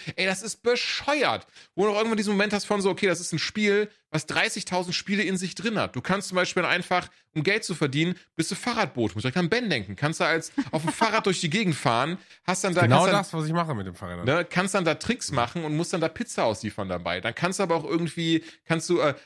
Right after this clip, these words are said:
Speaker 1: Aloha Airlines kannst du aushelfen, um denen verschiedene Dinge bringen und darüber lernst du dann aber auch neue,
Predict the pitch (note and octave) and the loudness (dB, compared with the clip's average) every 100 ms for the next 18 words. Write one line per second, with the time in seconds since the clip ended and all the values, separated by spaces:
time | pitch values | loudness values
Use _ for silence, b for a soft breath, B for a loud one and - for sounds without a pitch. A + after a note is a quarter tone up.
0 | B - E3+ G3+ D4 G3 G#3+ G3+ G3+ G#3+ | B -2 0 2 0 0 0 0 0 0
1 | F#3 C3 A2+ - C#3 B2+ - B2 B2 A#2 | 2 2 0 0 -2 0 0 0 0 0
2 | G#2+ G#2 A2+ A2 B2+ D3+ D3 C#3+ - E3+ | 0 -2 -6 -4 0 0 0 -2 -2 -4
3 | D3+ D3+ D3 D3 B B _ _ F#3+ G#3+ | 0 2 2 0 B B _ _ 0 2
4 | D3+ F3 F3+ E3 D3 D#3+ E3 D#3+ D3 D3+ | 2 2 2 -2 0 0 2 2 2 0
5 | - F#3+ E3+ D3+ - - C#3+ D#3 D3+ | 0 0 0 0 -2 0 2 4 2